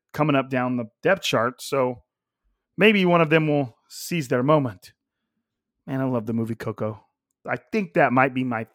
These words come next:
absolute favorite Disney movie. Is that wild? Coco? I just think it's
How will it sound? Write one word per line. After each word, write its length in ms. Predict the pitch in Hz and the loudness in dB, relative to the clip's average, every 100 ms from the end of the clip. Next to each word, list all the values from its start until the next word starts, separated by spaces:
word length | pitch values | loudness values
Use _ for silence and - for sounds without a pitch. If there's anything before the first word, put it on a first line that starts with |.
| _ | _
absolute 540 | 131 123 - 131 135 | 0 0 -4 -8 -6
favorite 320 | - 123 113 107 | -6 -6 -8 -10
Disney 260 | 110 104 | -12 -10
movie. 280 | 98 92 95 _ _ _ _ _ _ _ - | -14 -14 -18 _ _ _ _ _ _ _ -4
Is 60 | |
that 140 | 151 151 | -2 2
wild? 320 | 127 147 175 143 - _ | 2 2 -2 -8 -18 _
Coco? 420 | - 147 170 185 - _ _ _ _ - | -2 0 0 -2 -6 _ _ _ _ -8
I 80 | |
just 180 | 135 131 | -6 -4
think 160 | - 131 | -4 -4
it's 320 | 120 - - | -8 -12 -14